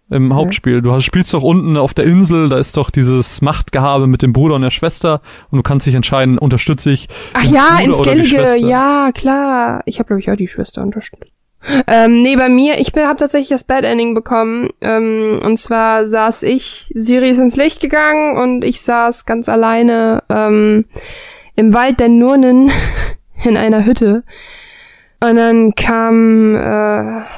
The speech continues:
Speaker 2: so Dinger auf mich zugekrabbelt und haben mich umgebracht.
Speaker 1: <laughs> Das muss so deprimierend für dich gewesen
Speaker 2: Das war
Speaker 1: sein.
Speaker 2: unfassbar deprimierend. Ich war richtig im Arsch, weil ich halt auch immer versucht habe, möglichst gut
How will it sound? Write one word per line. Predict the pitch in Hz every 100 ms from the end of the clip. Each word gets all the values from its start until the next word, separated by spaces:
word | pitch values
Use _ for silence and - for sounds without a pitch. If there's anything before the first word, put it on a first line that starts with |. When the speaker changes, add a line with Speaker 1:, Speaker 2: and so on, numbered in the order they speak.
| -
Speaker 2:
so | 202 214 202 - 214
Dinger | 208 202 190
auf | 190 -
mich | 208 -
zugekrabbelt | - 208 - - - 208 233 226
und | 226
haben | 220 -
mich | 233
umgebracht. | 240 214 208 208 208 214 - - 104 - _ _ _ -
Speaker 1:
<laughs> | - - - - - - - 277 - - - - - - - - - 175 - - 269 - 233
Das | 196
muss | 196 -
so | 220
deprimierend | 196 - 185 175 160
für | 156
dich | -
gewesen | - 165 170
Speaker 2:
Das | 165 190
war | 208
Speaker 1:
sein. | 170
Speaker 2:
unfassbar | 226 208 208 208
deprimierend. | 208 202 214 202 202
Ich |
war | 202
richtig | 202 202 -
im | 202
Arsch, | 202 202 -
weil | 202
ich | 214
halt | 214
auch | -
immer | 277 285
versucht | 294 277 294 302
habe, | 285
möglichst | 277 285 294 285 - -
gut | 262 311 -